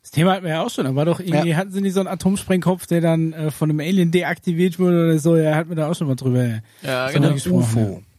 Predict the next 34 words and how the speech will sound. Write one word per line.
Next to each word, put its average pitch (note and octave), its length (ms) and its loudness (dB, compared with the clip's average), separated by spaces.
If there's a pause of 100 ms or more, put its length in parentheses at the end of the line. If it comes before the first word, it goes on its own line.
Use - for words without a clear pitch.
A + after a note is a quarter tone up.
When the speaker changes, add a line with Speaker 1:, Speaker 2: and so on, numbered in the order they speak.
(120)
Speaker 3:
Ja, B2+ 200 2
aber D3+ 180 2
es F3 160 -4
ist, - 220 -8
äh, D#3+ 360 -2 (400)
faszinierend, G#3 680 -2
dass F#3+ 160 0
mal E3 180 -4
von E3 220 -8
einem C#3+ 400 -6
positiven D#3+ 560 -4
Aspekt - 480 -8
hier G#2+ 380 -2
gesprochen A#2 460 -6
wird, G#2 140 -8
was, - 240 -8
äh, G2+ 280 -8
die - 120 -12
Speaker 1:
Das - 120 -4
Speaker 3:
Thema F3 100 4
Speaker 1:
passt A3 140 -2
ja G3+ 100 2
gar G3+ 220 2
nicht A3+ 280 -4
in, F#3 280 -4
in D#3+ 180 -2
Speaker 3:
In D3+ 60 -2
den D3 100 0
Speaker 1:
dein D#3 240 4
Speaker 3:
Mainstream B3+ 260 0
Speaker 1:
Weltbild. C4 120 4
Speaker 3:
rein, F3 260 2
das D3+ 80 0
Speaker 1:
Ja, D3+ 80 0